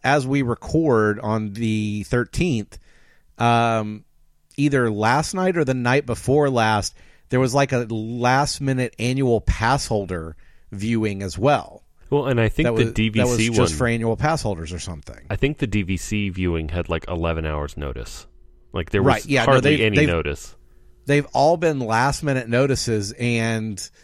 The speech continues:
Speaker 1: so, I, you know, there was, there was some part of me that was a little bit concerned that they were going to,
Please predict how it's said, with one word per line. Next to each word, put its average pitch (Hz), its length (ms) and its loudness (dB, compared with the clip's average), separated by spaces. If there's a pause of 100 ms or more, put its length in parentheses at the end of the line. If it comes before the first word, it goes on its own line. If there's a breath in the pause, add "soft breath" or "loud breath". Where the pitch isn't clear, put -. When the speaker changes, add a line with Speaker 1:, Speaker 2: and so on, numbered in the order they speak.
(320 soft breath)
Speaker 1:
so, 120 640 0
I, 107 140 -10 (360)
you 131 160 -2
know, 120 160 2
there 135 180 2
was, 139 200 0 (120)
there 135 180 2
was 220 180 2
some 185 380 -2
part - 300 2
of 180 80 2
me 131 120 0
that 123 100 0
was 107 100 -2
a 110 40 -4
little 131 140 -2
bit 135 140 -4
concerned 135 460 -2
that 123 160 -2
they 120 120 2
were 120 120 0
going 120 300 -2
to, 107 260 0